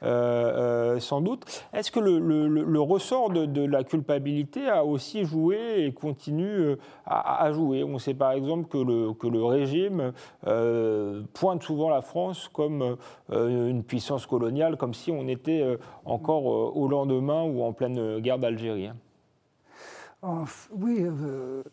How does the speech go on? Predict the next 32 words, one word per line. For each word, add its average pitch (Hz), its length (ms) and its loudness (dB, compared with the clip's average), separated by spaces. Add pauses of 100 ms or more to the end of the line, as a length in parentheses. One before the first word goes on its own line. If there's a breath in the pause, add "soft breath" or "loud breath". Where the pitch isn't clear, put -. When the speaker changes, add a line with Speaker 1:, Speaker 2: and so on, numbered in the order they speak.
(120)
Speaker 2:
ce - 380 -4
qui - 160 -2
se 196 100 2
passe 151 380 0
en - 20 -10
France, 196 440 -6
c'est 147 100 -2
ce - 80 -8
qui 160 100 -4
s'est 165 140 0
passé 156 280 -4
en 131 160 0
Algérie 131 560 0
il 113 140 -2
y 123 80 2
a 143 240 0
vingt 127 340 -4
ans. 151 220 -2
C'est 135 160 -6
les 135 80 0
mêmes 135 160 0
problématiques. 131 880 -2
On 120 120 -10
a, - 1000 -16
euh, 120 400 -6
évidemment, 131 520 0
il 139 80 0
y 123 40 0
a 120 60 0
ceux 147 220 0
qui 135 200 0
étaient, 143 560 2